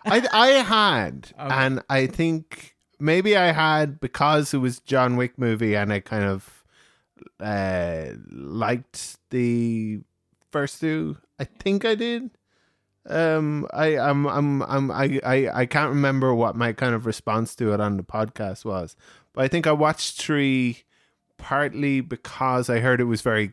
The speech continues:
Speaker 1: good. I heard a lot of people talking about it, partly because I enjoyed the,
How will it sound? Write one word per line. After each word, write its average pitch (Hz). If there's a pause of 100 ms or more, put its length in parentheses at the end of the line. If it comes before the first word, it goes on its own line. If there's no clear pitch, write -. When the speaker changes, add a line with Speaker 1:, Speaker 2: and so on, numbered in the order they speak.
Speaker 1:
good. 160
I 135
heard 123
a 117
lot 110
of 104
people 101
talking 113
about 101
it, 95
partly 110
because 101
I 101
enjoyed 101
the, 98